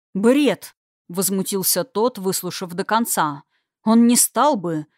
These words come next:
Он ведь сам отдал меня, чтобы заключить перемирие, и если первым нарушит договор, то...» Мужчина замолчал, будто его горло перехватило спазмом.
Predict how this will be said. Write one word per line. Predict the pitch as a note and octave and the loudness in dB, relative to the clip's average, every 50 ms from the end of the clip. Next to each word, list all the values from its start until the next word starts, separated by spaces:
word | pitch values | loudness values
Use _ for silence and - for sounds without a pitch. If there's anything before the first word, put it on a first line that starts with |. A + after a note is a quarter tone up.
| _ _ _ | _ _ _
Он | - A#3 A#3+ A#3 | 0 2 4 4
ведь | G#3 A#3 A3 - | 4 2 0 0
сам | - - B3+ C#4 C4 A3+ G#3 | 0 2 4 4 4 4 2
отдал | A#3+ D4 C4+ A3+ G3 G3+ G3 | 2 2 2 2 2 2 2
меня, | G3+ G#3 G#3 G3+ G3 F#3 | 2 2 0 0 -2 -4
чтобы | - - A#3 A3 A#3 | -2 -2 0 0 0
заключить | G#3+ G3 A#3+ A#3 A#3+ A#3 - - C4+ A#3+ - | 0 0 0 0 -2 -4 -2 -4 -4 -6 -4
перемирие, | - A#3+ A#3+ C4+ C#4 E4 E4+ C#4 G#3+ F3+ F3 F3+ | -2 0 2 2 4 4 4 2 2 0 -2 -2
и | G3 | -2
если | G3 G#3 A3+ A3 - A3 G#3 | 0 2 2 2 2 0 -2
первым | G#3 - - A3+ B3+ B3+ A3+ A3 G#3+ G#3 | -2 -2 0 2 2 2 4 2 2 2
нарушит | G#3 G#3 G3+ G#3+ B3 - - A3+ G3+ | 4 4 4 2 2 0 -2 -2 -2
договор, | F#3 A3 G3 F#3+ G#3 G3 F3+ G3+ C4+ D4+ C4+ | 0 0 2 4 2 2 2 2 0 0 0
то...» | - - A3 A3+ A#3+ A#3+ G#3 - _ _ _ _ _ _ _ _ _ _ _ _ _ _ | 0 2 4 4 6 4 4 0 _ _ _ _ _ _ _ _ _ _ _ _ _ _
Мужчина | A3 A3 A3 - - - B3 A3+ A3 G#3 | -4 -4 -4 -4 -4 -4 -2 -2 -2 -2
замолчал, | G3 G3 G3+ F#3+ F3+ F3+ F3+ - - - A#3 A#3+ A3+ G3 E3+ - _ _ _ _ - | -2 -2 -2 -2 -2 -2 -4 -8 -8 -4 -4 -2 -2 -4 -6 -10 _ _ _ _ -8
будто | A3 A3+ B3 B3 _ - A3+ | -6 -4 -4 -6 _ -4 -4
его | A3+ A3 G#3+ G3 G#3+ G#3+ | -2 -2 -2 -2 -2 -2
горло | G3 F3+ F#3+ A#3+ B3+ A#3+ A#3 A3+ A3 | -2 -2 0 2 2 2 2 0 -2
перехватило | - _ A3+ A3+ A3+ G#3+ - A3+ A3 A3 - A3 G#3+ G#3+ G#3 | -4 _ -4 -4 -4 -4 -2 -2 -2 -2 -2 -4 -2 -2 -2
спазмом. | - - - G3 E3+ - E3 D#3+ D3+ D3 D3 D3 D3 | -4 -2 -2 -2 -2 -2 -2 -4 -4 -4 -6 -8 -12